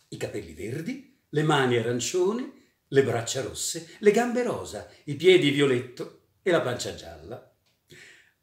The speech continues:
Amava vestire ogni giorno in modo differente. Lunedì era elegante, martedì sportivo, mercoledì fico, giovedì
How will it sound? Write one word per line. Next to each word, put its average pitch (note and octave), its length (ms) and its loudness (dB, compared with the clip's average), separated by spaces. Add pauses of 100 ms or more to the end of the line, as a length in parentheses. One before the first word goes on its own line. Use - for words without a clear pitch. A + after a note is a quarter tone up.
(120)
Amava D#3+ 360 8
vestire G3 380 2
ogni A3 220 2
giorno G#3+ 280 -4
in F3+ 100 -4
modo F3 240 -4
differente. G2+ 880 -10 (280)
Lunedì D#3 540 0
era F#3 220 -2
elegante, D3+ 680 -4 (180)
martedì B2 360 -8
sportivo, F#3+ 760 -6
mercoledì - 440 -18
fico, - 560 -16 (420)
giovedì E3 580 0